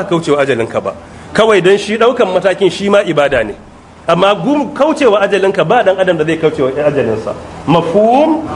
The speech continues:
Tayyib. Don haka, yudrikumul mautu, mutuwa za ta riske ku.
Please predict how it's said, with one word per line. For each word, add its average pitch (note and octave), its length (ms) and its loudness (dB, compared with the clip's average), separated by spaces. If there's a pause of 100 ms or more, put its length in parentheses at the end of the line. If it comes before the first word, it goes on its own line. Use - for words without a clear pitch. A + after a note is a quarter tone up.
(640)
Tayyib. C#3+ 380 0 (300)
Don G#3 120 4
haka, A3 520 2 (100)
yudrikumul G#3 840 2
mautu, E3+ 400 2
mutuwa G3+ 840 2 (220)
za D#3+ 140 2
ta D#3+ 140 -4
riske B2 460 -2
ku. A2 120 -8